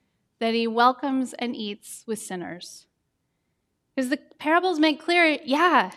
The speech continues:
exactly. The kingdom of God is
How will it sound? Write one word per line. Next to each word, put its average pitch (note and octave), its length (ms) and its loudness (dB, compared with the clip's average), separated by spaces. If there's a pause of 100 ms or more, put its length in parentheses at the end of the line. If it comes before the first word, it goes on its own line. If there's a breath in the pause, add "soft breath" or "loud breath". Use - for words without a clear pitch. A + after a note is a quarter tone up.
(460)
exactly. A#3 1000 -2 (400)
The B3 80 0
kingdom D#4+ 560 4
of A#3+ 160 -4
God D4 380 4
is B3 160 -4